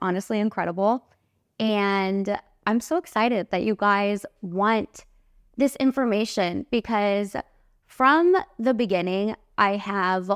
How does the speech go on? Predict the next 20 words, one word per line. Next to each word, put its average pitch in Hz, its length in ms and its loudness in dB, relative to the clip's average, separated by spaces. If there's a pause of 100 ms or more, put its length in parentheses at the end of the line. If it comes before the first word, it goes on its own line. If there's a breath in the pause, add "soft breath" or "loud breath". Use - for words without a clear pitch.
(100)
always 208 400 0
said 175 560 0
that 190 180 2
I 190 80 0
really 185 320 -2
want 185 300 -2
this 190 160 -4
podcast 175 600 -6
to 185 120 -10
be 185 380 -2 (680)
informative. 220 880 2
I - 60 2
want 233 220 2
there 302 100 4
to 311 60 -2
be 302 140 2
information, 214 920 -2
education, 196 600 -2
and 196 160 -2
authenticity. 190 840 -2